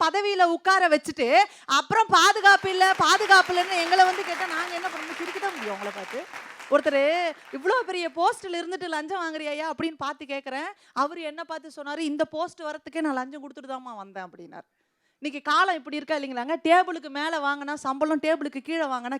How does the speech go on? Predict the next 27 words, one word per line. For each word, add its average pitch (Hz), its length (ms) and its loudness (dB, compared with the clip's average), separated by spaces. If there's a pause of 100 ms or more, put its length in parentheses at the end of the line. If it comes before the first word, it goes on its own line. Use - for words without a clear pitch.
கிம்பளங்க. 262 520 -4 (600)
இன்னைக்கு 320 280 -2
சூழல் 415 360 6
இப்படி 302 200 -4
இருக்கு 311 220 -4
இல்லைங்களா? 302 320 -4
இவங்களெல்லாம் 381 360 0
பார்த்தா 359 180 -2
நமக்கு 330 240 -6
சிரிப்பு 381 420 -2
வராம 320 200 -2
என்ன 302 220 -2
செய்யும் 294 300 -6
நடுவர் 240 280 -4
அவர்களே? 202 400 -4 (260)
யோசித்து 370 380 2
பாருங்க. 311 400 0 (160)
ஒண்ணும் 339 380 0
பெரிய 359 300 -2
விஷயமே 320 440 -8
இல்லைங்க. 220 320 -8
நான் 269 340 -6
ஒண்ணு 277 360 -8
சொல்றேங்க. 285 400 -6 (340)
இப்ப 254 140 -6
சமீபத்துல 311 720 -2
நம்மளுடைய 254 400 -6